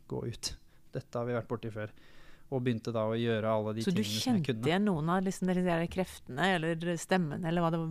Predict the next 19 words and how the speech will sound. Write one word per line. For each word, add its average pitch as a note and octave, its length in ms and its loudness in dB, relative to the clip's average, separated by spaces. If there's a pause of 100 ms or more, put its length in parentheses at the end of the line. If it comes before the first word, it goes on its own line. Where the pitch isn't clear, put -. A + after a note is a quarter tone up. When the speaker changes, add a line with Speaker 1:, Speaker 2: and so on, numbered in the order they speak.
(220)
Speaker 2:
opplevdes D#3+ 400 -4
som? B3 220 0 (560)
Speaker 1:
Yes. - 340 -10
Speaker 2:
Og G3 100 -2
kunne F3 460 4
liksom F3+ 240 -2
som F3+ 160 2
voksen E3+ 340 -4
person F#3 300 -2
snakke F3+ 340 -4
til, E3 460 -2 (180)
til E3+ 140 -6
deg E3+ 80 0
selv G3+ 240 -2
på G3 80 -2
en F#3 80 2
annen E3 160 2
måte? E3 300 -2 (800)
Speaker 1:
Ja. A#2 100 0